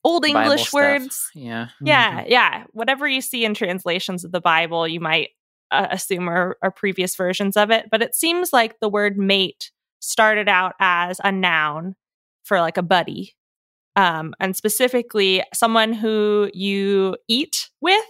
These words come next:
Speaker 1: which I think is funny 'cause it's a
Speaker 2: Oh.
Speaker 1: similar root as, uh,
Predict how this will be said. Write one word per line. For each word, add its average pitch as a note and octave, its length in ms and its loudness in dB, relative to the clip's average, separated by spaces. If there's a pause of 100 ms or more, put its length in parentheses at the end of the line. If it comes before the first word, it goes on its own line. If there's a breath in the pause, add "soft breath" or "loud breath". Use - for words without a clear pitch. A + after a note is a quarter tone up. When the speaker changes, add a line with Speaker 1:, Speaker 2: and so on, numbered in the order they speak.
(540)
Speaker 1:
which D#4+ 180 -6
I E4 100 2
think D#4+ 220 -2
is D#4+ 120 -6
funny D#4 280 2
'cause G#3 160 0
it's G#3 160 -2
a D4+ 140 0
Speaker 2:
Oh. G#3 40 -4
Speaker 1:
similar G#3+ 600 2
root G3+ 520 -2
as, F3+ 380 0 (480)
uh, F3 320 2